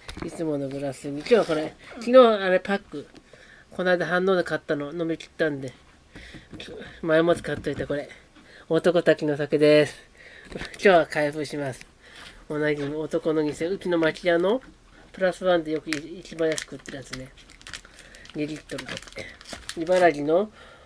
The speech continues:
妙義種類っていう、まあ、マイナーメーカーだから安いんだろうね、きっとね。うん。はい。本日開封。何にしますか？飲み物、飲もうか。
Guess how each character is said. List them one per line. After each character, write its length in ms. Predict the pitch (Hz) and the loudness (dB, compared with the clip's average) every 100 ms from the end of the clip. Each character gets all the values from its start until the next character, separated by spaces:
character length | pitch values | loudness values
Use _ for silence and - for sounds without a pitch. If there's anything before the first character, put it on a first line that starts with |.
| - _ | -20 _
妙 420 | 165 180 196 180 | -8 -6 0 2
義 380 | 185 175 185 202 | 4 2 -2 -10
種 240 | - - 170 | -10 -6 -4
類 140 | 156 | -4
っ 40 | |
て 160 | 139 143 | -8 -12
い 120 | 139 | -12
う、 40 | 143 - 165 | -12 -6 -4
ま 60 | |
あ、 40 | 151 151 185 185 | -4 -4 -8 -2
マ 160 | 175 | 0
イ 80 | 180 | 2
ナ 140 | 185 180 | 2 2
ー 20 | |
メ 160 | 185 | 2
ー 40 | 185 | 2
カ 80 | 165 | 2
ー 40 | |
だ 60 | 151 | 0
か 60 | |
ら 60 | 139 | -4
安 180 | 131 147 | -6 -8
い 40 | |
ん 40 | 135 | -8
だ 100 | 123 | -6
ろ 100 | 143 | -4
う 40 | |
ね、 60 | 156 | -4
き 140 | - | -6
っ 40 | |
と 80 | - | -12
ね。 60 | 127 | -10
う 600 | - - - - - - | -10 -10 -16 -14 -14 -8
ん。 40 | - - - - - - - - - - - - - - - - - - - - - - - - - - - - - - - - - - - - - - - - - - - | -6 -6 -8 -10 -14 -10 -2 -2 -2 -10 -20 -20 -20 -20 -20 -18 -18 0 0 0 -8 -2 -2 -2 -10 -20 -20 -20 -20 -20 -16 -2 0 0 -4 -4 -6 -6 -8 -12 -10 -8 -2
は 40 | 180 | -2
い。 20 | |
本 0 | 170 | -2
日 60 | - - | -8 -6
開 160 | 147 131 | -4 -4
封。 300 | - - 170 | -4 -4 0
何 140 | 175 | 0
に 60 | 156 | 2
し 80 | |
ま 120 | 165 160 | -2 -4
す 40 | |
か？ 60 | 151 | -4
飲 60 | |
み 60 | 156 | 0
物、 360 | 165 165 165 156 | 2 4 2 0
飲 100 | 156 | -2
も 240 | 160 160 | 0 0
う 60 | |
か。 100 | 151 | -2